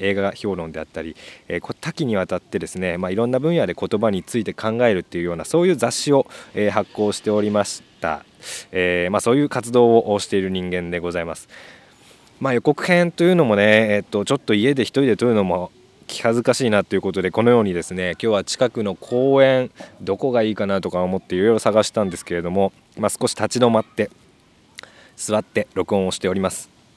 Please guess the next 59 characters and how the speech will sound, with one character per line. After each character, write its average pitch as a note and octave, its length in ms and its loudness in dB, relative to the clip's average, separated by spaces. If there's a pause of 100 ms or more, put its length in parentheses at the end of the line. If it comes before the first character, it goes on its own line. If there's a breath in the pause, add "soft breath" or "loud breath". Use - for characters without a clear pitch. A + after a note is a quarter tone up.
(760 soft breath)
ま A#2+ 100 0
あ、 G#2+ 40 -2
こ C3+ 400 6 (400)
う、 B2 40 -4
録 A#2+ 240 2
音 C3+ 120 0
す - 100 -2
る D3 60 4
に G#2+ 80 2
あ F#2 60 2
た G#2 120 0
っ F#2+ 40 -2
て - 140 -2
は、 G2 260 4 (300 loud breath)
あ F#2 160 -2
の F#2 420 -2
ー、 F2+ 40 -4
周 A2+ 260 4
り A#2 80 0
の A2+ 260 0 (180)
子 G#2+ 100 -2
供 A2 380 0
た F#2+ 100 -10
ち、 E2 260 -10 (560)
こ - 120 -16
こ G#2+ 80 0
ら A2 60 2
辺 A2 120 -2
子 G#2+ 100 -2
供 A#2+ 300 2
多 B2+ 80 2
い A2 40 0
ん F#2+ 60 -4
で E2+ 60 -6
す - 80 -12
ね、 G2 160 -2
住 G2 120 -4
ん F2 40 -6
で E2+ 60 -2
る E2+ 80 -4
方 E2 180 -8
々 D2+ 120 -10 (100)
が。 D2+ 180 -16 (300 loud breath)
少 - 220 -2
し - 280 -6 (240)
静 G#2+ 240 -10
か G#2 140 0
に F#2+ 40 -2
な G2 120 -2
っ - 20 -4
た - 160 -8
頃 F2+ 300 -4
見 F#2 100 -10
計 G2 240 -2
ら G2 80 2
っ - 40 -2
て - 180 -4
と - 100 -8
か、 F2 300 -2